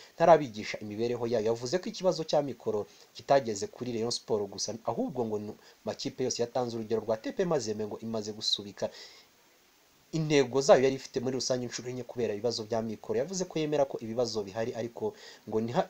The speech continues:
ntibakwiriye gu-, ntibakwiriye gukina umupira n'abanyamakuru bashaka. Bokasa yagize ati, "Ibibazo bizashira,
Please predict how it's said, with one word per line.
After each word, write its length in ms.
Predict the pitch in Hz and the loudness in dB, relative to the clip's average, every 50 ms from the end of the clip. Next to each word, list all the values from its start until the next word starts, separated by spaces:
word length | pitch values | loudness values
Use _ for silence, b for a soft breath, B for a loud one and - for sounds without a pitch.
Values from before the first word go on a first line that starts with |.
| - - | -4 -10
ntibakwiriye 680 | 127 120 127 147 180 233 233 - - 262 277 294 233 151 | -8 -4 6 8 8 8 8 6 2 0 2 4 4 2
gu-, 140 | 117 117 120 - - B B B B B | 2 -2 -6 -14 -18 B B B B B
ntibakwiriye 420 | - 135 143 139 - 175 180 196 | 4 6 6 6 6 8 8 8
gukina 480 | 143 123 113 - - - 127 113 117 117 | 8 6 2 -4 -2 -2 0 0 0 0
umupira 560 | - 113 113 113 - - - 143 139 139 135 | 0 -2 -4 -4 -4 -4 -2 4 4 4 6
n'abanyamakuru 640 | 123 135 131 131 127 127 117 110 98 - - 123 131 | 6 4 2 4 2 2 0 -2 -4 -6 -6 -2 -2
bashaka. 580 | 120 104 - - - 120 123 - - - 117 107 B B B B B - | 0 0 0 2 2 2 2 2 2 0 0 0 B B B B B -2
Bokasa 360 | 113 - - 170 151 - 156 | -2 4 6 4 6 6 6
yagize 260 | 143 131 135 127 135 | 4 4 2 0 -2
ati, 180 | 127 - - - 117 | -2 -2 -4 -4 -4
"Ibibazo 340 | 120 139 160 180 160 143 123 | 2 4 4 4 4 4 2
bizashira, 480 | 117 113 110 110 104 - - - 117 | 0 0 0 0 0 -2 -2 0 0